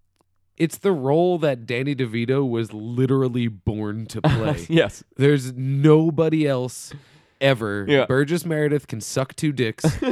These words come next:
Speaker 2: <laughs>
Speaker 1: because he looks like a little man, but he's, he's Rocky's coach.
Speaker 2: Yeah, yeah.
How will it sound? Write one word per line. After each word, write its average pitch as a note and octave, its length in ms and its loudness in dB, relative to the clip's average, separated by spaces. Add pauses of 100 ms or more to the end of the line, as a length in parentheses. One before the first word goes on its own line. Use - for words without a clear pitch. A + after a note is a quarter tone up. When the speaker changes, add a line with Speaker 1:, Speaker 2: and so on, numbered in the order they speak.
(160)
Speaker 2:
<laughs> - 340 -12
Speaker 1:
because C3 500 4
he G3+ 140 2
looks C4+ 220 0
like G3 140 2
a E3 40 -4
little D#3+ 200 0
man, A2+ 380 -4 (520)
but B2 120 2
he's, D#3 340 0
he's E3+ 520 -4 (280)
Rocky's C#3 400 0
coach. - 480 -8
Speaker 2:
Yeah, C#3+ 280 4
yeah. A2 240 0